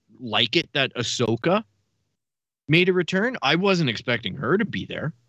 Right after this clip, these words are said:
because I had a clean palette going in. And I'm like, "Ooh, Ahsoka." Eh, you know, is Luke on screen? Yeah, he is. Did I expect that?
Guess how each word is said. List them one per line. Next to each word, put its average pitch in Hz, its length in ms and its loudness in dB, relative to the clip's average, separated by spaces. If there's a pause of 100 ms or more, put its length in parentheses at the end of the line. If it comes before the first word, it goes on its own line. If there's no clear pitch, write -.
(760)
because 165 300 2
I 175 120 4
had 156 280 2
a 165 60 -4
clean 165 320 0
palette 151 440 0
going 101 300 -4
in. 101 140 -4
And 104 80 -6
I'm 120 100 -4
like, 117 180 -2 (360)
"Ooh, 269 400 4
Ahsoka." 196 320 -2 (340)
Eh, 143 160 2 (100)
you 135 160 0
know, 101 100 -6 (280)
is 131 220 2
Luke 120 420 2
on 240 160 2
screen? 277 480 -2 (420)
Yeah, 196 440 2
he 98 300 -2
is. 233 420 2 (220)
Did 120 160 4
I 117 100 4
expect - 400 -2
that? 117 200 -2